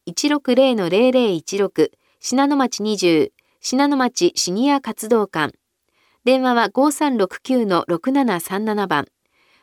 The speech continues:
ファックスは五三六九の六七三八番です。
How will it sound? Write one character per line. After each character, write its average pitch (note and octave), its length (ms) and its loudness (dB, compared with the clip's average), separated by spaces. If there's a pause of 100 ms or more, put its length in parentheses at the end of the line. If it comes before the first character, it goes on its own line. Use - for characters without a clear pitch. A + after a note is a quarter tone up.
フ C4+ 60 0
ァ C4+ 40 2
ッ - 40 -4
ク - 100 -14
ス - 120 -6
は F3 160 2
五 A#3 180 4
三 C4 240 0
六 F#3 260 -4
九 A#3+ 220 -2
の F3+ 220 0
六 E3+ 240 -2
七 B3+ 280 0
三 G#3 260 -6
八 A3+ 220 -8
番 F3+ 200 -4
で E3 100 2
す。 - 140 -10